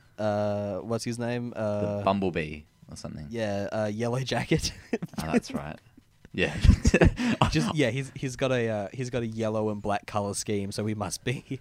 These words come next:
Speaker 1: <laughs> Bumblebee related. Uh, Hank Pym is the other person I'm thinking of, by the way.
Speaker 2: Okay, yeah.
Speaker 1: Three,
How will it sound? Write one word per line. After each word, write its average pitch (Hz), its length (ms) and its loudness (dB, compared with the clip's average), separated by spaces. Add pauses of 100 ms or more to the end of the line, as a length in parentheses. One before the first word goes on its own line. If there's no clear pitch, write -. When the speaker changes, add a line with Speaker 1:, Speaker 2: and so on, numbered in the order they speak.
Speaker 1:
<laughs> - 80 -18
Bumblebee 101 600 -2
related. 95 540 -4 (560)
Uh, 110 160 0
Hank 131 240 -4
Pym 107 200 -4
is 98 120 -8
the 98 60 -4
other 90 100 -4
person 95 300 -6
I'm 90 60 -8
thinking 98 280 -8
of, 98 80 -6
by 98 100 -4
the 95 80 -4
way. 98 160 -4 (320)
Speaker 2:
Okay, 92 440 -2 (160)
yeah. 85 120 -2
Speaker 1:
Three, 143 380 2